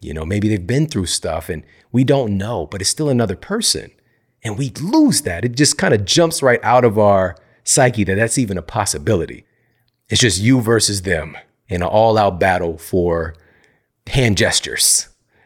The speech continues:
all right? Or whatever can come from that. So w-, when we go out into the world and really, again, not understanding that we're not showing up as our best selves.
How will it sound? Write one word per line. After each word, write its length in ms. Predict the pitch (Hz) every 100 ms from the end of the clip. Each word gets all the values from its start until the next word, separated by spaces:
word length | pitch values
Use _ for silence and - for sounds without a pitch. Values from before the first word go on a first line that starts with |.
| _ -
all 80 | 87
right? 420 | 95 98 110 - -
Or 180 | 104 113
whatever 400 | 98 101 107 107
can 180 | - 95
come 220 | 104 95
from 220 | - 82
that. 280 | 73 71 _ _ _ _ - - _ _
So 540 | - 104 92 85 82 -
w-, 180 | 101 98
when 120 | 107
we 80 | 104
go 180 | 98 120
out 160 | 117
into 220 | 113 104 90
the 40 |
world 320 | 80 104 104
and 200 | 87 82
really, 260 | 104 107 95
again, 260 | 92 92
not 200 | 85 92
understanding 720 | 98 87 - 107 104 87 76 76 _ _ _
that 240 | 90 82
we're 80 | 82
not 160 | 107 110
showing 320 | - 110 101
up 100 | 95
as 120 | 85
our 80 | 82
best 260 | 78 82 -
selves. 480 | 71 69 - -